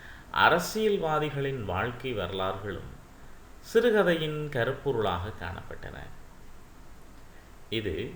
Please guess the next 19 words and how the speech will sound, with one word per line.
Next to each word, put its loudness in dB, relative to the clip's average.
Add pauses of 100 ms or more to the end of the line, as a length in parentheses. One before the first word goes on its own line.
(120)
மிகவும் -4 (100)
தவறான -2
ஒரு -6
கருத்து. -4
அரசியல்வாதி, 0
அரசியல் 2
சம்பந்தப்பட்ட -4
கருத்துகள் -4
இந்த -2
காலத்தில் -10
தோற்றம் -8
பெறவில்லை. -4
அரசியல்வாதிகளுடைய 0
வாழ்க்கை -2
வரலாறுகள் -2 (340)
அல்லது 6
சம்பவங்கள் 2
அல்லது 2
அவர்களுடைய 0